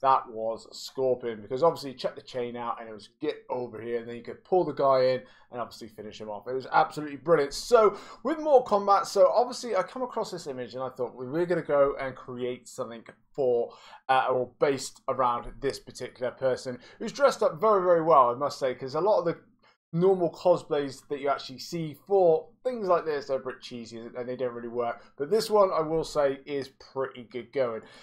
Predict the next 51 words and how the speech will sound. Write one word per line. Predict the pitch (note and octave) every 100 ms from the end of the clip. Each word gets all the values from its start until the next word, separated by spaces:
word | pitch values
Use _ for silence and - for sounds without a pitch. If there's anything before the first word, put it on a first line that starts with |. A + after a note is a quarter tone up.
| - _
So, | - - A3 G3 E3+
obviously, | F#3 A#3 A3 A#3 A3
for | G3 G3
this | F#3 G3 F#3+
one, | G3+
we're | F3
gonna | E3+ D3+
have | D#3 D#3
Mortal | E3 D#3+
Kombat, | D#3+ F3 E3 E3 D#3+
like | D#3 D3
I |
said, | C3+ E3+ D#3+
with | C#3+ C3
Scorpion. | - F#3+ F3+ F3+ F3+
Obviously, | D#3+ D#3+ C3
Scorpion's | C3 - G3+ G3 C3+
gonna | C#3
be | A#2+
a | A#2+
female | - D#3+ D3+ A#2+ A2+
this | A#2+
particular | _ C#3+ -
time | A#2+ B2+ B2+
round, | F3 B3+ - - -
which | C3
I | - A#2+
do | A2+ A#2+
not | A#2 A#2
mind | A#2+ A#2 G#2+
whatsoever. | G#2+ D3 - - B2 A2+ A2+ - - -
'Cause | D3+
I | G3+
will | A3 F#4
say, | F#4+ - B2+ G#2 - - -
uh, | -
for | - E3+ -
a | D3+
lot | G3+ G#3+
of |
the | G3+
images | G3+ F3 D3+
that | D#3
I | C#3+
actually | - C3+
make, | D3 C3+ B2+
I | C3+ C3+ C#3
tend | - G3 G3+
to | -
put | D#3+ A#2
women | C3+ D3 C#3 B2